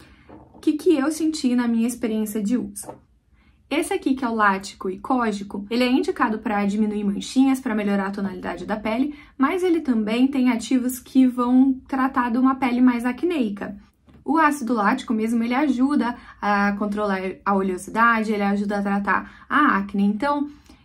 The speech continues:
ele é uma ótima opção pra quem tem bastante acne e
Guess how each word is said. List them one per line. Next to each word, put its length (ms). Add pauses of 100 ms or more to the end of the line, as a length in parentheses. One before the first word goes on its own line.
(200)
ele 240
é 80
uma 260
ótima 260
opção 320
pra 160
quem 180
tem 120
bastante 560
acne 480
e 320